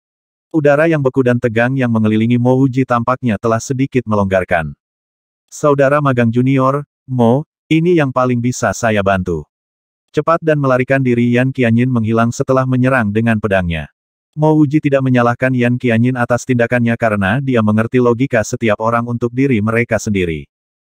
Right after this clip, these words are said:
Ini terutama berlaku untuk situasi seperti ini. Dia tahu bahwa tidak mungkin bagi Yan Qianyin untuk menyelamatkannya. Oleh karena itu, ia benar-benar menghargai usahanya untuk membantu mencairkan udara beku di sekitarnya. Mo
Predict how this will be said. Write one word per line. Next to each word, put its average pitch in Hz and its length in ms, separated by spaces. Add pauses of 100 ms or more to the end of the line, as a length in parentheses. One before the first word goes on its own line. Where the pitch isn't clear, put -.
(260)
Ini 156 240
terutama 139 480
berlaku 127 400
untuk 123 240
situasi 123 560
seperti 120 560
ini. 80 240 (260)
Dia 156 300
tahu 143 240
bahwa 127 320
tidak 120 240
mungkin 131 400
bagi 113 320
Yan 120 160
Qianyin 131 480
untuk 131 240
menyelamatkannya. 98 840 (300)
Oleh 147 240
karena 139 320
itu, 123 340 (300)
ia 156 240
benar-benar 120 480
menghargai 110 400
usahanya 117 480
untuk 120 320
membantu 113 400
mencairkan 110 580
udara 110 380
beku 110 400
di 95 80
sekitarnya. 87 680 (680)
Mo 151 160